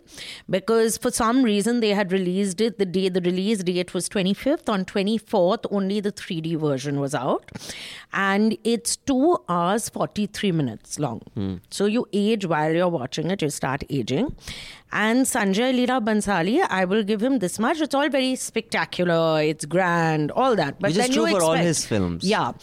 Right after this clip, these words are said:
Speaker 1: And unlike Ashutosh Gowarikar, the last film which I saw, which was Mohenjo Daro, where he also spent some, I don't know, hundreds of crores, but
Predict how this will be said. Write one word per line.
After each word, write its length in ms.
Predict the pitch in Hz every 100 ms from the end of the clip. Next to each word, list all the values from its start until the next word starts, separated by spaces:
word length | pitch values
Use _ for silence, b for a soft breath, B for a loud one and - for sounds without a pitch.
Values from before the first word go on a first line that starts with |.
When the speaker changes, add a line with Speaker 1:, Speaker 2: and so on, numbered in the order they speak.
| B B
Speaker 1:
And 240 | - 233 240
unlike 600 | 208 214 226 247 320 339 - -
Ashutosh 640 | 190 - 247 220 247 240
Gowarikar, 640 | 202 202 175 175 202 190
the 80 | 196
last 340 | 185 180 190 -
film 160 | 185
which 140 | 175 180
I 100 | 165
saw, 180 | 180 156
which 140 | 165
was 140 | 170
Mohenjo 460 | 165 165 170 151 165
Daro, 440 | 165 131 143 175
where 360 | 185 170 160 151
he 260 | - 196 190
also 280 | 185 180 202
spent 420 | - 170 151 156
some, 260 | - 156
I 100 | 156
don't 140 | 143 156
know, 100 | 147
hundreds 420 | 160 147 151 -
of 120 | 156
crores, 360 | - 147 139 214
but 200 | 190 185